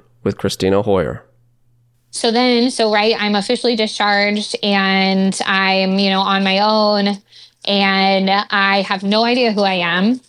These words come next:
Speaker 2: I have no idea how I'm ever going to be out in the world. Like, I can barely get out of bed. I can barely move. I can barely eat. I'm reliant on pain medication. I am so depressed.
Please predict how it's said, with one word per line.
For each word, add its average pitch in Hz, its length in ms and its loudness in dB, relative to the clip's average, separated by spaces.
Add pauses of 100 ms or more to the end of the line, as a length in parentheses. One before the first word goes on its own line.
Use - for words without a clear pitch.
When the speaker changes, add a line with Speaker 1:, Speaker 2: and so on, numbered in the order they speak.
(100)
Speaker 2:
I 196 480 0
have 202 200 -2
no 202 300 0
idea 220 260 0
how 208 380 -2
I'm 196 160 -4 (100)
ever 214 380 0
going 196 460 -2
to 196 140 -4
be 190 180 -2
out 175 160 0
in 170 80 -4
the 175 80 0
world. - 400 -4 (260)
Like, 202 300 -2
I 190 440 0
can 190 200 -4
barely 214 540 0
get 202 180 0
out 196 140 0
of 190 80 0
bed. 185 420 -2 (320)
I 202 160 -2
can 180 240 -4
barely 202 400 0
move. 190 580 0
I 190 120 -2
can 185 160 -2
barely 202 380 0
eat. 190 580 -2
I'm 190 180 0
reliant 196 560 0
on 190 600 0
pain 202 280 0
medication. 190 800 0 (380)
I 190 500 0
am 190 140 0
so 240 380 -2
depressed. 202 640 -4